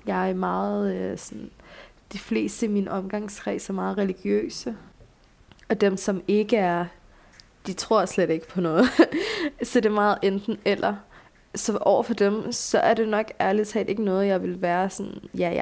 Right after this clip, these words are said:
er heks," eller "Jeg er cyberwitch," fordi så er det sådan, "Okay, heks, men er du også en cyberheks?" Men, <laughs> men, <laughs> men hvis det er, at jeg er i, øhm, altså over for dig har jeg jo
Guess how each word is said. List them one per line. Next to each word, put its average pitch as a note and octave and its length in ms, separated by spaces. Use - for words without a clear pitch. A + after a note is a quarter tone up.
er - 100
heks," - 400
eller - 160
"Jeg - 160
er - 40
cyberwitch," F3+ 680
fordi - 180
så - 160
er G3+ 40
det G3 100
sådan, - 220
"Okay, - 220
heks, F3 320
men F3+ 140
er - 100
du - 80
også - 240
en - 40
cyberheks?" - 840
Men, F3+ 200
<laughs> - 40
men, G#3+ 160
<laughs> D#4+ 720
men G#3+ 160
hvis G3+ 240
det - 140
er, G3 200
at G3 360
jeg F#3 380
er - 120
i, F3 260
øhm, - 460
altså - 160
over G#3+ 180
for G#3 100
dig F#3+ 180
har F#3 140
jeg E3+ 80
jo - 60